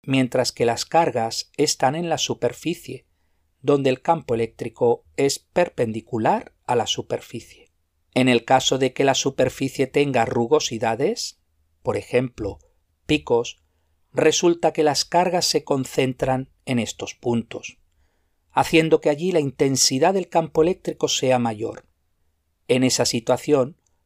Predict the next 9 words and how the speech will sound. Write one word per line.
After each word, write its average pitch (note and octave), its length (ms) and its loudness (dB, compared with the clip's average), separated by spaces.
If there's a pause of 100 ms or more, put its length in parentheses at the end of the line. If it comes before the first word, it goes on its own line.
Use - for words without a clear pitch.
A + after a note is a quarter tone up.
(220)
puede A#2 280 4
suceder B2+ 520 0
que - 100 -4
el A2+ 120 -2
campo A#2 340 -2
eléctrico C#3 520 0
ionice C#3+ 680 0
el A#2 160 -2
aire. A2+ 400 -2